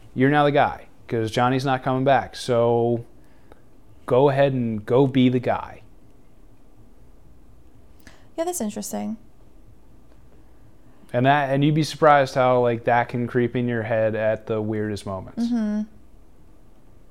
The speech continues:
Speaker 2: Yeah, I mean, I mean, I, I don't have anything to s-, to really argue against that, because it was, the way he acted was very out of left field for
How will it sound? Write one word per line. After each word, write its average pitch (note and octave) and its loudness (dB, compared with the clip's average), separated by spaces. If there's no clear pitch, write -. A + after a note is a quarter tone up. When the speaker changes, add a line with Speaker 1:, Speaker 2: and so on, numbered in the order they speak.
Speaker 2:
Yeah, G4+ -2
I B3+ 2
mean, D4+ 0
I C4+ 0
mean, C4 0
I, C4+ 2
I C4+ 4
don't D#4 0
have C#4 2
anything A#3 0
to - -6
s-, - -8
to B3 0
really G#3 -2
argue A#3+ 2
against - -6
that, - -6
because F#3+ -6
it C4 2
was, G#3+ 2
the A#3 2
way A#3 6
he B3 0
acted G3+ -2
was F#3 -6
very G3+ -2
out G3 -2
of G3 -10
left G#3 -6
field C4 -4
for F#3 -6